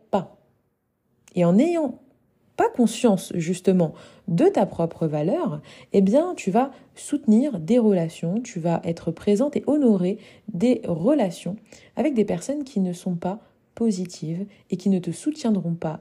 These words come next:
ni dans tes choix, ni dans tes décisions et qui pourront même aller jusqu'à te juger. Et toi, tu vas faire quoi ? Parce que tu manques de confiance en toi, parce que tu as peur d'être jugé, tu vas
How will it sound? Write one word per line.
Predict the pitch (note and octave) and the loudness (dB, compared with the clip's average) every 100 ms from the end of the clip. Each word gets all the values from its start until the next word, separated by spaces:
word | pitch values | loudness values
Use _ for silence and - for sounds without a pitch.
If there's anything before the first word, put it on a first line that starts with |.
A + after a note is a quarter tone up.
| F3 | -4
ni | F#3 | -2
dans | C#4+ D4+ | -2 -2
tes | D4 | -6
choix, | - C4 C4+ - - | -4 -2 -2 -2 -8
ni | F3 F#3+ C#4 | 0 0 2
dans | B3+ | 2
tes | A3 | 2
décisions | F#3+ F3+ E3+ D#3+ G#3+ - - | 0 -4 -8 -6 -8 -4 -2
et | |
qui | G#3+ A#3+ | -2 -2
pourront | G3+ F#3 F3+ | 0 0 2
même | D4 | 0
aller | F#3 G#3+ | 0 0
jusqu'à | F3 E3 F#3+ G#3 | -2 -4 -2 -2
te | - G3+ - | -2 -4 -2
juger. | E3 D#3 F#3 E3+ D3 - _ - - - | -4 -4 -2 -4 -6 -14 _ -20 -16 -4
Et | |
toi, | G4 G4+ | -2 0
tu | A3+ | 2
vas | G3 | 2
faire | G3 F#3 | 2 -8
quoi ? | - F#3 F#3 | -2 -2 -2
Parce | F4+ - | -6 -4
que | D4+ | -8
tu | - | -2
manques | G#3 A3 G#3+ | 2 2 2
de | F#3 | 0
confiance | F#3 F3 F#3 F3 | -4 -6 -8 -6
en | F3 | -4
toi, | F#3 F3+ | -4 -4
parce | F4 F4 | -8 -8
que | - | -8
tu | C4 - | -6 -2
as | F3+ | -4
peur | - G3 | 0 0
d'être | F3 E3 - | 0 -4 -4
jugé, | E3+ D#4 - - | -6 -6 -10 -20
tu | - | -6
vas | C#4 | -4